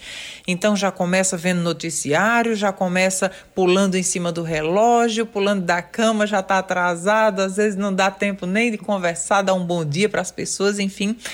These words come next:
Então essa prática tem a ver com a maneira que a gente começa o dia. Primeiro ponto é acordar trinta minutos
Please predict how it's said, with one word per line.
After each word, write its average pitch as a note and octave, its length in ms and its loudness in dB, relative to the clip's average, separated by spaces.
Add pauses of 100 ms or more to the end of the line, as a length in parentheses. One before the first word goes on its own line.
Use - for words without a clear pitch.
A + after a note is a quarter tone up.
(460)
Então C4 560 2
essa D#4 320 0
prática C4+ 600 0
tem A3+ 200 -2
a A#3+ 40 2
ver A#3+ 320 0
com C#4 380 0
a A3+ 100 0
maneira A3+ 440 0
que D4 80 -4
a C4+ 60 0
gente A#3+ 180 -2
começa A3 440 0
o G#3+ 60 0
dia. B2+ 300 -8 (100)
Primeiro F#4 540 2
ponto F#3 640 -2
é F3 240 0
acordar A#3+ 720 -2
trinta F#4+ 520 0
minutos C4+ 800 -2